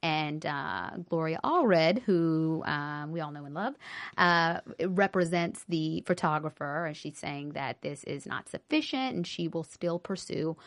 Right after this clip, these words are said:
on behalf of her client, a, um, a vigorous, um, civil lawsuit against the rapper. And, um, this photographer is still allegedly suffering from physical and emotional,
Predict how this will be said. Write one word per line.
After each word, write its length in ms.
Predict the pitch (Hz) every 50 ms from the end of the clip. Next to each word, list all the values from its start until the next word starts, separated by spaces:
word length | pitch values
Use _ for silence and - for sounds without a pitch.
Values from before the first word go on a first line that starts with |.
| - - -
on 160 | - 156 151 151
behalf 220 | 151 - 151 -
of 100 | 160 160
her 100 | - 160
client, 420 | - - - 170 165 175 - - -
a, 120 | - 160 165 175 175 _ _ - 185
um, 440 | 175 170 - - - - - - - _ -
a 100 | - 175
vigorous, 800 | 160 156 165 170 214 214 - 185 170 170 165 156 - - - - - - - - -
um, 500 | - 151 147 143 143 143 139 - - - - - - _ _ _ _ _ _ _ -
civil 360 | - - 196 170 165 151 147
lawsuit 480 | 160 160 147 - - - - - - -
against 320 | - - - - - -
the 60 | - -
rapper. 400 | - - - - - - - -
And, 460 | - 180 165 160 160 156 156 160 160 - - - - - - - - -
um, 460 | 165 156 156 156 156 - - 165 170 -
this 200 | 180 175 - -
photographer 960 | - 175 - - - 220 254 285 240 208 180 - - 165 156 156 156 156 -
is 220 | - 170 156 151 -
still 460 | - - - 170 160 160 151 151 -
allegedly 460 | 165 160 156 156 156 156 156 160 151
suffering 440 | - - 160 156 - - 156 156 156
from 220 | - - 156 151 143
physical 520 | - 180 170 160 170 - - 160 156 156 -
and 160 | 175 156 160
emotional, 880 | - 160 156 156 160 160 160 - - - 156 156 147 147 151 151 151